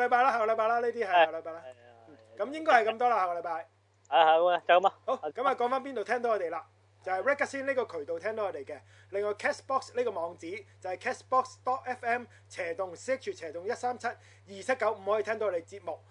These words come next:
Speaker 1: 另外有啲 apps 嘅，就係 Castbox 同埋 Spotify。另外 iPhone 或者蘋果嘅用戶呢，就，呃，可-，可以去到呢個 podcast，呃，search Sci-Fi 全面睇，收藏咗佢。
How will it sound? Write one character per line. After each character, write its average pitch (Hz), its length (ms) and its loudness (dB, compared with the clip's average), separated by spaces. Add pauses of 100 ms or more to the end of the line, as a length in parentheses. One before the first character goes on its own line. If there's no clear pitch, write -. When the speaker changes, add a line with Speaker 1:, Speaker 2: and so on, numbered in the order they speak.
(140)
Speaker 1:
另 202 160 -4
外 208 200 4
有 202 240 2
啲 254 160 -10
apps 247 260 -2
嘅， 185 160 -2
就 180 100 -8
係 170 120 -6
Castbox - 580 -6 (240)
同 170 160 -12
埋 165 160 -6
Spotify。 202 540 -6 (180)
另 202 160 -2
外 196 160 0
iPhone 285 400 -2
或 202 140 -6
者 220 80 -8
蘋 156 200 -12
果 196 220 -2
嘅 202 140 -4
用 175 120 -8 (160)
戶 165 100 -6
呢， 226 60 0 (220)
就， 165 200 -6
呃， 165 300 -6
可-， 185 200 -4 (120)
可 202 180 -2
以 226 80 -4
去 208 40 0
到 180 300 -6 (100)
呢 214 80 -2
個 190 80 -4
podcast， 226 540 -6 (400)
呃， 165 200 -8
search - 360 -4
Sci-Fi 254 260 -4
全 165 160 -12
面 165 160 -16
睇， 180 160 -10
收 240 160 -4
藏 175 160 -10
咗 175 160 -10
佢。 160 240 -8